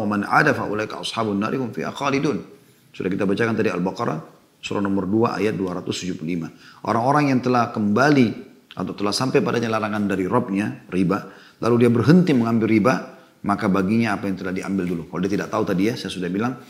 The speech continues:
dia tidak tahu kalau ini riba, dia sudah kafir, apa segala macam, gitu. Maka baginya halal yang lalu-lalu. Kalau dia sudah tahu, nggak boleh, gitu kan. Maka baginya yang telah diambil dahulu sebelum datang larangan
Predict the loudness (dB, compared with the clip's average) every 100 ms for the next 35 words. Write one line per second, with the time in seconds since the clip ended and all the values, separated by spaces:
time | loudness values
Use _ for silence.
0 | -20 -8 -4 -4 -2 -2 -2 -2 0 2
1 | 2 0 -2 -4 -4 -6 -6 -4 0 -2
2 | -4 -8 -8 -8 -6 -6 -4 -6 -8 -14
3 | -20 -20 _ _ -8 -2 0 0 -4 -16
4 | -20 _ -6 -2 2 4 4 4 4 4
5 | 2 -2 -4 -2 -2 -2 -4 -8 -4 -2
6 | 0 2 2 2 2 -2 -4 -8 -12 -8
7 | -8 -10 -16 _ _ _ _ _ _ _
8 | _ _ _ _ _ _ _ _ _ _
9 | -20 _ _ _ _ 2 4 6 6 6
10 | 4 2 2 2 2 2 4 4 4 6
11 | 8 8 6 4 2 4 2 0 0 2
12 | 2 0 -4